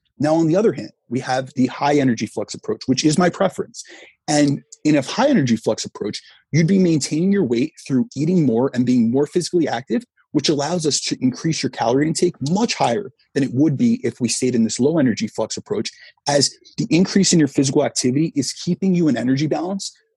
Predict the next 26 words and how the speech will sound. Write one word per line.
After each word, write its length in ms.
at, 200
you 140
know, 180
so 140
you're 120
able 240
to 80
stay 240
lean, 380
eating 220
a 60
much 320
higher 480
level 360
of 80
maintenance 440
calories. 520
So 340
being 220
in 80
ener-, 240
high 200
energy 300
flux 300
is 100
what 220